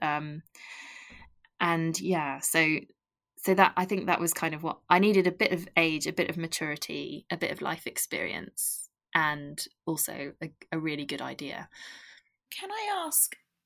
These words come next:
Speaker 2: a few things about how you kind of, uh, uh, ho-, how you actually wrote it? Did you plot the whole thing out first? Because it is, it is very plotty in the sense that,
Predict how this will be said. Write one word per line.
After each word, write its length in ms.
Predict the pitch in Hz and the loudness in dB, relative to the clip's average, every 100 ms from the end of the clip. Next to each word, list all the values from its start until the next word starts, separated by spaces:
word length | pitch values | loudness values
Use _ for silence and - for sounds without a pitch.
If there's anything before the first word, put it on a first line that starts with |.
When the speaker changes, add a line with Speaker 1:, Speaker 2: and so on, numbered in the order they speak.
| _ _ _ | _ _ _
Speaker 2:
a 80 | 233 | -4
few 300 | 226 - 240 | -4 -4 -4
things 260 | 240 226 202 | -2 -6 -4
about 180 | 202 202 | -4 -2
how 180 | 220 | 0
you 200 | 196 190 | 0 -2
kind 200 | 190 202 | -2 0
of, 220 | 175 185 - _ | 0 0 -8 _
uh, 320 | - - - | -6 -4 -4
uh, 60 | 202 | -2
ho-, 140 | 196 - | -2 -4
how 260 | - 226 208 | -4 2 2
you 200 | 196 175 | 2 0
actually 380 | 185 - 185 175 | 0 -2 -2 2
wrote 220 | 185 175 | 2 0
it? 100 | - | -4
Did 160 | - 247 | -4 -2
you 160 | 285 277 _ | -2 -4 _
plot 260 | 302 302 - | -4 -2 -4
the 60 | 208 | -8
whole 260 | 240 202 | -4 -4
thing 260 | 196 196 175 185 | -2 -4 0 2
out 280 | 185 160 - _ _ _ _ _ - | 2 2 -2 _ _ _ _ _ 4
first? 400 | 240 190 175 - | 8 8 8 0
Because 240 | 214 262 | -2 0
it 120 | 240 - | 2 4
is, 240 | 262 233 - | 4 2 0
it 120 | - | 2
is 160 | 240 240 | 2 4
very 340 | 240 214 208 - | 4 2 0 0
plotty 340 | 226 226 165 | 0 0 -2
in 120 | 143 | -2
the 60 | 156 | -2
sense 360 | - 175 - - | 2 2 2 2
that, 220 | 180 | 4